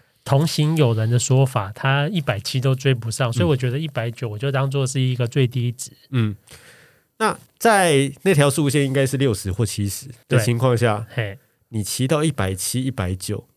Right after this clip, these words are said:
Speaker 2: 你，
Speaker 1: 嗯。
Speaker 2: 我真的觉得为什么要，你们要骑那么快呢？我一直很好奇。
Speaker 1: 嘿。
Speaker 2: 速限这件事情不是就是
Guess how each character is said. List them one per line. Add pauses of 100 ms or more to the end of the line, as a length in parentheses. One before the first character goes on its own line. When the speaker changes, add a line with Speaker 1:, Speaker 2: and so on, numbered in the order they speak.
(600)
Speaker 2:
你，
Speaker 1:
嗯。
Speaker 2:
我
真
的
觉
得 (220)
为
什
么
要，
你
们
要
骑
那
么
快
呢？
我
一
直
很
好
奇。 (160)
Speaker 1:
嘿。 (1080)
Speaker 2:
速
限
这
件
事
情
不
是
就
是